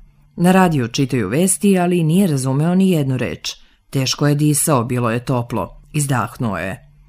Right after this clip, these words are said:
Pomilovao je testise i krenuo iz početka. Ponovo se pojavljivala ženska u beloj odeći,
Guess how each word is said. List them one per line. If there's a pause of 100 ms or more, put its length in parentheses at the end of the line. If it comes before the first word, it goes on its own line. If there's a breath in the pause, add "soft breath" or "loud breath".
(120)
Pomilovao
je
testise
i
krenuo
iz
početka. (400)
Ponovo
se
pojavljivala
ženska
u
beloj
odeći,